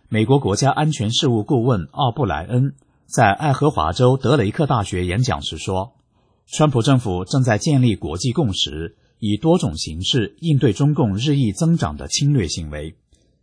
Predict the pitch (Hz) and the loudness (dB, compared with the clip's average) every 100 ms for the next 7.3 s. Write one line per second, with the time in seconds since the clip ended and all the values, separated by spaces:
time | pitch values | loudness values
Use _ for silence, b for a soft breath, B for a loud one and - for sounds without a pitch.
0 | _ 131 127 123 120 - 104 - 113 101 | _ 2 6 6 4 2 -4 -2 -4 -2
1 | 98 - _ _ - 135 131 110 90 120 | -4 -4 _ _ 0 2 4 4 4 2
2 | 139 151 - 117 98 180 101 113 135 85 | 0 -2 0 0 2 -2 0 0 0 -2
3 | 95 - 170 143 107 - 151 160 85 - | -4 -4 0 2 0 -2 -2 0 -2 0
4 | 120 131 151 160 101 - 76 101 - _ | -2 -2 -2 0 0 -4 -8 -10 -10 _
5 | - 135 107 90 87 80 123 135 175 170 | 0 4 4 2 -2 -2 0 2 2 2
6 | 92 117 92 - 104 98 76 - 95 - | 2 0 -2 -4 -4 -4 -4 -2 -2 -2
7 | 87 87 | -4 -6